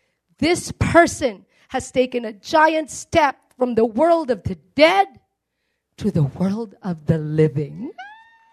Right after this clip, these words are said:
Glory, glory, glory. And you know what? And it is not just any kind of life. It is the God kind of life.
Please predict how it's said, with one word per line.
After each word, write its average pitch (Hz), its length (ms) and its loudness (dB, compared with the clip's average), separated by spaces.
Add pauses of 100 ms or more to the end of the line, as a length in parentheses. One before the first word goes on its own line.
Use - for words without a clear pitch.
(1900)
Glory, 392 360 6
glory, 392 300 4
glory. 381 460 2
And 320 180 -6
you 359 80 0
know 381 100 -2
what? 392 240 4 (100)
And 349 120 -6
it 370 120 0
is 359 200 0
not 349 420 0
just - 420 -6
any 359 260 -4
kind 359 320 -4
of 339 100 -2
life. 392 420 0 (1200)
It 359 140 0
is 311 180 0
the 349 120 -2
God 330 540 -2
kind 311 300 -4
of 285 100 -6
life. 359 440 -4